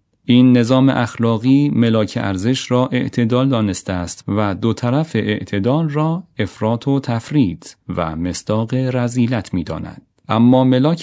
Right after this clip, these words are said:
ارزش در اخلاق الهی و اسلامی بسیار بالاتر از این است. آنچه در نظام ارزشی پیش گفته فضیلت به شمار می‌آید،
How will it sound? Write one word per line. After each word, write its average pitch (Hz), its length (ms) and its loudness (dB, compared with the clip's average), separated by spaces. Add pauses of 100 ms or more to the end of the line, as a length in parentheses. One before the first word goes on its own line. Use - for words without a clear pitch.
ارزش 101 460 -2
در 98 260 -4
اخلاق 110 440 -2
الهی 92 500 -2
و 85 160 -6
اسلامی 123 580 -2
بسیار 104 580 -4
بالاتر 123 560 -2
از - 160 -6
این 87 120 -8
است. - 460 -18 (240)
آنچه 175 420 2
در 143 220 0
نظام 135 380 4
ارزشی 123 640 0
پیش 107 380 -2
گفته 107 460 -2
فضیلت 90 600 -4
به - 100 -6
شمار 87 340 -4
می‌آید، 87 680 -6